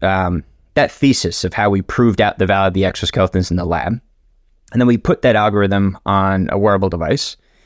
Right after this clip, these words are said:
And what we were able to do is effectively take a, what's called a time series database. So calculating the data every single second along the way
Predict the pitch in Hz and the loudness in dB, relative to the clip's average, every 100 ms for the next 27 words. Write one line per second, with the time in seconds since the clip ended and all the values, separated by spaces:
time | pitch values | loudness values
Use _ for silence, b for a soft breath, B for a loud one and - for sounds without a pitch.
0 | _ _ _ - 113 117 113 - - 117 | _ _ _ -4 0 2 0 -6 -2 0
1 | 135 127 131 127 - 95 139 160 131 107 | 2 2 2 0 -2 -4 0 2 4 2
2 | 127 117 110 104 - _ _ _ - 101 | 0 2 0 0 -6 _ _ _ -6 -2
3 | - - 120 104 - 123 104 98 95 - | -2 0 0 0 0 0 2 2 0 -4
4 | - 113 - - 107 - 110 104 - 101 | -4 -4 -2 -2 -2 -2 -2 -2 0 0
5 | - 95 110 139 160 - 98 - _ _ | 0 -2 0 0 -2 -2 -4 -8 _ _
6 | _ - 120 - 113 110 101 101 98 95 | _ -4 -2 2 2 2 2 0 0 0
7 | 95 - _ _ 110 107 - 110 92 - | 0 -2 _ _ -2 -2 0 2 2 0
8 | - 107 98 98 98 98 95 107 104 92 | -4 -2 -2 0 0 0 0 2 2 0
9 | 85 | -4